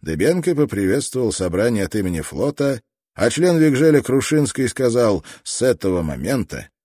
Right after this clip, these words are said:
С момента, когда осуществился союз всех истинных социалистов, вся армия железнодорожников всецело отдаётся в распоряжение революционной демократии. Потом выступали еле удерживавший слёзы Луначарский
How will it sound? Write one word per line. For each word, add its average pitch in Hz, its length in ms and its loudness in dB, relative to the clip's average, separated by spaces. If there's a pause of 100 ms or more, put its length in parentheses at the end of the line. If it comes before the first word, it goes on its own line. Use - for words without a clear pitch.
(200)
С - 100 -10
момента, 113 460 0
когда 113 320 2
осуществился 110 920 -2
союз 110 440 0
всех 101 420 -2
истинных 104 500 -4
социалистов, 90 960 -4 (400)
вся - 440 4
армия 143 480 4
железнодорожников 117 1120 0
всецело 123 720 0
отдаётся 107 640 0
в 113 40 0
распоряжение 95 920 -2 (260)
революционной 101 960 2
демократии. 78 840 -4 (420)
Потом 127 320 2
выступали 120 560 2
еле 117 280 2
удерживавший 104 760 0
слёзы 101 380 -2
Луначарский 95 920 -2